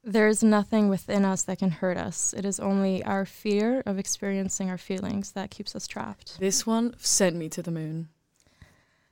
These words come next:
Speaker 1: Um, <laughs> "There is a God. Her name is Karma, and she has a sick sense of humor." "There's no right and wrong. There's only authentic and inauthentic."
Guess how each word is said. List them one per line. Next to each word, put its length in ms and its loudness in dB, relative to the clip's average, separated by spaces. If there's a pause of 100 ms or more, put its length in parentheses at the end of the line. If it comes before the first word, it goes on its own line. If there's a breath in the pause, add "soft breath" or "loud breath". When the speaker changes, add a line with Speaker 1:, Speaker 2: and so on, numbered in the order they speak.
(480 soft breath)
Speaker 1:
Um, 520 4
<laughs> 340 0
"There 160 6
is 100 2
a 80 2
God. 400 0 (240)
Her 100 2
name 220 4
is 140 -2
Karma, 480 0
and 100 -6
she 140 -6
has 200 -4
a 40 -10
sick 240 -10
sense 260 -10
of 100 -14
humor." 420 -6 (2000 loud breath)
"There's 280 2
no 300 6
right 380 0
and 160 0
wrong. 400 0
There's 220 -4
only 340 0
authentic 720 -6
and 220 -2
inauthentic." 680 -8